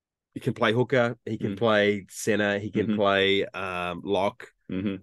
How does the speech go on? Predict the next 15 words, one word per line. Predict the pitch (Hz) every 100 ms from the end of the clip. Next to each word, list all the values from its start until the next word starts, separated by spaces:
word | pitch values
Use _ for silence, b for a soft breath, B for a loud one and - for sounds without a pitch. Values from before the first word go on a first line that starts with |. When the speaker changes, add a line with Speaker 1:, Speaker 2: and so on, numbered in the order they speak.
| -
Speaker 1:
Uh, | 104 107
there's | 147 139
talk | 156 180 220 - - _ -
that | 131
we | 113
might | 113 123 120
be |
looking | 113 113 113
at | 104
him | 95
to |
play | - 104 95
back | 87 87 -
row. | 98 87 76
Speaker 2:
Mm-hmm. | 101 107 110